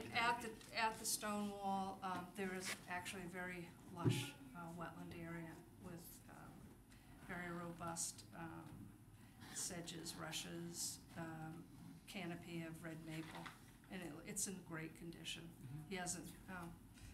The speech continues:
Speaker 1: deposited any grass clippings or <laughs> leaves, <laughs> and we commend you for that. Thank you. Um,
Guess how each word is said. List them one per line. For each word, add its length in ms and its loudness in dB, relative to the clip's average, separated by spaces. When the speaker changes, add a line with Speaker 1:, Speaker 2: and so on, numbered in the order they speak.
Speaker 1:
deposited 640 0
any 160 0
grass 280 2
clippings 540 -4
or 340 6
<laughs> 160 6
leaves, 380 4
<laughs> 640 0
and 100 -2
we 60 2
commend 360 8
you 80 4
for 180 0
that. 460 6
Thank 300 4
you. 160 4
Um, 380 4